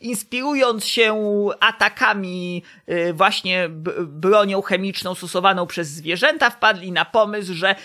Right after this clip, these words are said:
to by mogło odstraszyć bohaterów od chęci po prostu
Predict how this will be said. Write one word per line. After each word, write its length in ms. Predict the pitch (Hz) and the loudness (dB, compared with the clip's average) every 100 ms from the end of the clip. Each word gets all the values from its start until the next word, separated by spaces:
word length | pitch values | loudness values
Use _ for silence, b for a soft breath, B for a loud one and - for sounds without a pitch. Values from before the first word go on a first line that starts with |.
| B | B
to 180 | - 233 | 0 2
by 160 | 208 226 | 4 2
mogło 400 | 214 202 202 214 B B | 2 2 2 2 B B
odstraszyć 1080 | 233 233 - - - 247 262 285 294 240 180 | 2 2 0 -6 0 2 4 4 2 -4 -2
bohaterów 680 | 190 214 - 196 233 220 220 | 0 2 2 2 2 2 0
od 160 | - - | -2 -4
chęci 360 | - 214 202 196 | 0 0 0 -4
po 100 | 196 | -4
prostu 520 | 202 202 208 202 | -4 -2 4 4